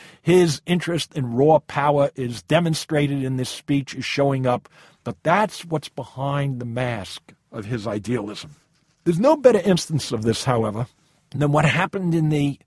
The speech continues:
Russo-Japanese War. There was, of course, a constant scramble for power in East Asia throughout the late nineteenth century.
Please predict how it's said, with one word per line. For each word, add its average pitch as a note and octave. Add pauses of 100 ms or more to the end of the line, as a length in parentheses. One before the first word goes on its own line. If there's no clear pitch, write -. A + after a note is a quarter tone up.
(800)
Russo-Japanese B2+
War. F#2 (200)
There E3
was, G#3
of G#3
course, -
a D3
constant G#3
scramble D3+
for -
power A2+ (300)
in B2+
East D#3
Asia A#2+ (400)
throughout C#3 (180)
the B2+
late A#2+
nineteenth A2+
century. -